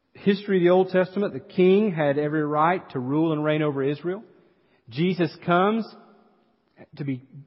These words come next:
born as King of the Jews, but he doesn't let them take him to be their earthly king, but yet he doesn't reject that he is a king. He both preaches about it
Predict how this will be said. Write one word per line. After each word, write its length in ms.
born 300
as 260
King 180
of 60
the 60
Jews, 500
but 140
he 380
doesn't 400
let 240
them 160
take 300
him 200
to 100
be 200
their 140
earthly 360
king, 400
but 180
yet 180
he 180
doesn't 560
reject 840
that 80
he 140
is 500
a 100
king. 540
He 100
both 360
preaches 340
about 260
it 160